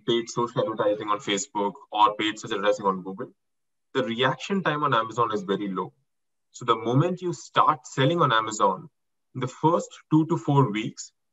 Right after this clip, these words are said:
you start seeing data just because the fact that, as Nicole mentioned in the beginning, any market that Amazon enters,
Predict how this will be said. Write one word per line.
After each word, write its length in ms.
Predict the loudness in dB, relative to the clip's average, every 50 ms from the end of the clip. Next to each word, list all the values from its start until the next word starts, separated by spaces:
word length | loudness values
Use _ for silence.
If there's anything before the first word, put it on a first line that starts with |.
| _ _ _
you 140 | -6 -4
start 400 | -4 -2 2 4 4 4 2 0
seeing 340 | -2 -2 0 2 2 2 2
data 360 | 2 0 0 2 0 0 -2 -2 -6 _ _ _ _ _ _ _ _ _ _ _ -2
just 240 | 0 0 0 0
because 200 | -2 -2 -4 -2
the 120 | 0 -2 -2
fact 400 | 2 2 2 2 2 -2 -4 -2
that, 260 | 0 0 2 0 -2 -4 _ _ _ _ -2
as 180 | 0 0 0 -2
Nicole 300 | -6 0 2 4 4 6
mentioned 340 | 4 2 4 2 2 2
in 100 | 4 4
the 60 | 2 2
beginning, 380 | 2 2 0 -2 -2 -6 -8 -12 _ _ _ _ _ _ _ _ _ _ _
any 260 | 4 6 6 6 6
market 440 | 6 6 6 6 6 4 0 0 2
that 160 | 0 2 2
Amazon 440 | 0 0 0 0 2 4 4 4 2
enters, 540 | 0 -4 -4 -4 -2 -2 -2 -2 -6 -12